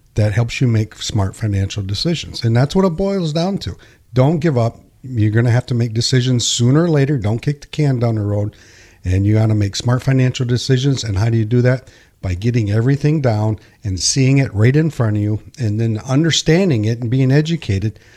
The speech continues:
how it's gonna benefit you. And then I think, you know, the mistakes will start to go away, and then that you can start, you know, making better decisions, and you'll feel much better. You're gonna get the confidence you need going into retirement.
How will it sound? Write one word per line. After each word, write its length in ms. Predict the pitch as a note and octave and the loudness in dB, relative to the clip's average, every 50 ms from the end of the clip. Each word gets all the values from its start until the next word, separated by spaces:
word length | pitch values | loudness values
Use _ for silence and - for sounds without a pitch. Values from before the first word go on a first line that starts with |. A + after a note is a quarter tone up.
| - - _ | -20 -20 _
how 260 | _ - B2 B2 B2+ C3+ | _ -2 0 2 2 2
it's 120 | C3 - | 0 0
gonna 200 | - C3+ B2 A#2 | 0 0 0 0
benefit 560 | G#2+ A#2+ B2+ C3+ C#3+ C#3+ - F#2+ F#2 - - | 2 0 0 0 0 -2 -4 -6 -6 -6 -6
you. 160 | F#2 E2+ F#2 - - - _ _ - | -6 -6 -6 -8 -10 -18 _ _ -4
And 180 | B2+ A#2 A#2 B2+ | -2 0 2 2
then 140 | C#3 D3+ | 2 2
I 140 | C#3+ B2+ B2 | 2 2 0
think, 400 | A2+ - - B2 A#2 A2 - - - C3+ A#2 G#2+ A#2 | -2 -2 -2 -2 -2 -2 -4 -8 -10 -8 -8 -8 -6
you 160 | C3 C3 A#2+ A2+ | -2 0 2 2
know, 140 | A2 G#2+ | 2 2
the 80 | G#2 G#2+ | 2 0
mistakes 460 | G#2 G#2 G2 - - A#2 G#2+ G#2 - | 0 0 -2 -2 -2 -2 -2 -2 -4
will 80 | A2 G2+ | -6 -6
start 260 | - - G#2+ G2 - | -4 -4 -4 -4 -4
to 80 | A2+ G2+ | -4 -4
go 140 | G2 G#2+ | -4 -2
away, 420 | G#2 G#2 G2+ G#2 G#2 G#2 G#2+ A2 G#2+ | -2 -2 0 0 0 0 0 0 0
and 120 | G#2+ G#2 | -2 -2
then 120 | G#2+ G#2 G2 | -2 -2 -2
that 200 | G2+ G2 - - | -2 -4 -4 -6
you 60 | A#2 | -8
can 200 | - - G2+ F#2+ | -6 -6 -6 -6
start, 360 | - - A2+ G#2 G2 - - - - - - - _ _ | -6 -6 -6 -6 -6 -8 -12 -18 -20 -20 -20 -20 _ _
you 80 | C3 | -2
know, 100 | A2+ G2+ | 0 0
making 340 | G#2 A2 A2+ G#2+ - G#2+ F#2 | 2 0 0 0 -2 -4 -2
better 260 | F#2+ G#2+ G#2 G2 G2+ | 0 0 0 0 -2
decisions, 640 | F#2 F#2 G2 F#2 - G#2 G2 F2+ F#2 G2 F#2+ F#2+ F2+ | -2 -4 -4 -4 -2 -2 -2 -2 -2 -2 -2 -2 -2
and 160 | F#2+ F#2 F2+ - - - - _ - | -4 -4 -6 -8 -12 -18 -20 _ -4
you'll 180 | B2 A2 G2 | -2 -2 -2
feel 260 | - - - C3+ G#2+ F2+ | -2 2 2 2 2 2
much 320 | F#2+ A2 C3 C#3+ - - | 0 0 -2 -2 -2 0
better. 340 | - C3+ C3 B2+ C3 B2 A2+ G#2 | 0 2 2 2 0 -2 -2 -2
You're 140 | A2+ G#2 F#2+ | -2 -2 -2
gonna 240 | - A2+ G#2 G2+ F#2+ | 0 -2 -2 0 0
get 140 | G#2+ A#2 - | -2 -2 -2
the 80 | - | -4
confidence 600 | - - B2 A#2 B2 A#2 - B2 A#2 A#2 - - | -4 -2 0 0 0 0 0 -2 -2 -2 -2 -4
you 60 | A#2+ A2+ | -4 -2
need 180 | A2+ A#2 A#2 | 0 -2 0
going 240 | A2 A2+ A2+ A2 A2 | 0 0 0 0 0
into 280 | A2 A2 G#2+ - A#2 A2 | 0 -2 -2 -2 -2 0
retirement. 580 | G#2+ G#2 G#2 - A2+ G#2+ G#2 G2+ G#2 G#2 - | 0 -2 -2 -2 -2 -2 0 -2 -2 -4 -6